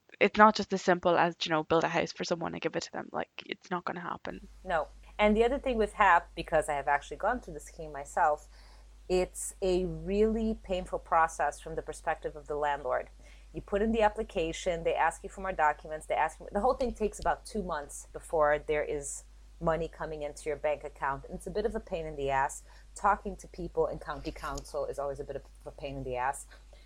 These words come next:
Speaker 2: So when you have a tenant with cash in hand, "Here, let me in," why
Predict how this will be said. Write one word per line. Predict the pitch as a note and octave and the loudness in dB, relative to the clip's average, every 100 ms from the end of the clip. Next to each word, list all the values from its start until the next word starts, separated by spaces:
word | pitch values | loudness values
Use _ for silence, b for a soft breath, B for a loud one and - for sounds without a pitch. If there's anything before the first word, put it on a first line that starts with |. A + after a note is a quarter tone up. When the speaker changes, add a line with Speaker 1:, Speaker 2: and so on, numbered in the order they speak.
| b | b
Speaker 2:
So | - F#3 | 2 4
when | F#3 | 4
you | F#3+ | 2
have | F3+ F#3+ G#3+ A3 - | 2 4 6 6 4
a | F#3+ | -8
tenant | - - A3 D#3+ E3 - - | -4 0 2 0 -2 -10 -8
with | D#3+ - | -6 -4
cash | - F3+ - | 0 2 0
in | E3 | -4
hand, | E3 G3 E3+ F3 - | -2 0 0 -2 -2
"Here, | G#3 G3 | 4 4
let | F#3 F3+ | 4 0
me | E3 F3+ | 0 -2
in," | E3+ F3+ - - - - | 0 -2 -8 -18 -20 -16
why | D3+ D3 F3 G3+ G3+ | 0 4 6 8 6